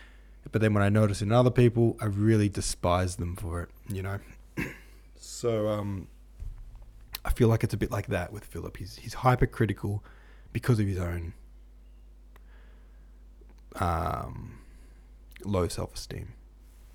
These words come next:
Could it be that? Misogynistic,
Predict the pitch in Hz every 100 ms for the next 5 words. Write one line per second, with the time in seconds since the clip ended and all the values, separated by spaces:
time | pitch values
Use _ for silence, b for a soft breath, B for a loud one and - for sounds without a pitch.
0 | - 175 165 170 175 - - b b b
1 | b b b b b b b b b -
2 | - - - - - - - - - -
3 | - b b b b b 135 - 156 139
4 | 135 143 - 151 147 -